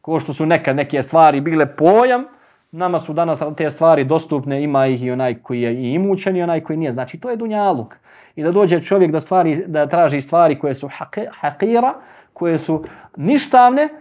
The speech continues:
sa Allahovim subhanahu wa ta'ala uzvišenim licem. Pa kažu islamski učenjaci, zbog toga od edeba prema uzvišenom gospodaru i čistog teuhida, doživljavanja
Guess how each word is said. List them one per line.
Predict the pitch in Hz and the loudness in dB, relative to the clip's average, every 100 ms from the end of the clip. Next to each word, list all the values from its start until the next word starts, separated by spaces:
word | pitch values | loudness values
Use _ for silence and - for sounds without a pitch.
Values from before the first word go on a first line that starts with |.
| _ _ | _ _
sa | _ 131 | _ -6
Allahovim | 123 143 135 135 | -2 -2 -2 -6
subhanahu | 113 113 120 113 | -8 -12 -12 -10
wa | 117 | -10
ta'ala | 110 | -10
uzvišenim | 107 104 101 107 104 104 | -10 -12 -14 -14 -12 -12
licem. | 101 101 - 110 | -14 -18 -18 -14
Pa | 123 | -12
kažu | 123 147 | -8 -8
islamski | 135 143 131 | -8 -10 -10
učenjaci, | 139 147 160 | -10 -10 -8
zbog | 131 113 | -8 -8
toga | - 156 165 202 - _ - | -6 -2 -2 -2 -8 _ -12
od | 127 123 - | -10 -10 -2
edeba | 220 165 139 123 | 0 2 2 2
prema | 113 127 127 | 0 -2 -4
uzvišenom | 131 123 180 135 143 131 | -4 -4 -4 -4 -4 -4
gospodaru | 131 123 135 131 143 139 123 | -6 -6 -6 0 4 4 2
i | 117 | -4
čistog | - 185 - 135 | -8 -10 -8 -8
teuhida, | - 135 127 156 160 139 | -6 -8 -4 0 2 2
doživljavanja | 113 123 117 123 117 131 135 202 302 247 160 131 | -2 -6 -6 -6 -4 0 0 0 -2 -2 -4 -8